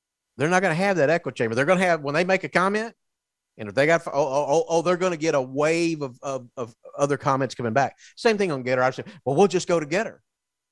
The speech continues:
Well, who, who do you think started Gettr? Goober? Conservatives.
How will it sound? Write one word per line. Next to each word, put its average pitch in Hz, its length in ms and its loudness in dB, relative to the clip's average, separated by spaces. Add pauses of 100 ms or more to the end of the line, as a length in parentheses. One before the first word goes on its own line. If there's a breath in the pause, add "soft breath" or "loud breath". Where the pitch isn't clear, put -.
(280)
Well, 180 180 -16 (240)
who, 165 100 -16
who 311 320 -2
do 453 60 -4
you 466 120 -4
think 466 180 2
started 403 400 -2
Gettr? 359 460 0 (180)
Goober? 269 480 0 (1120)
Conservatives. 302 920 0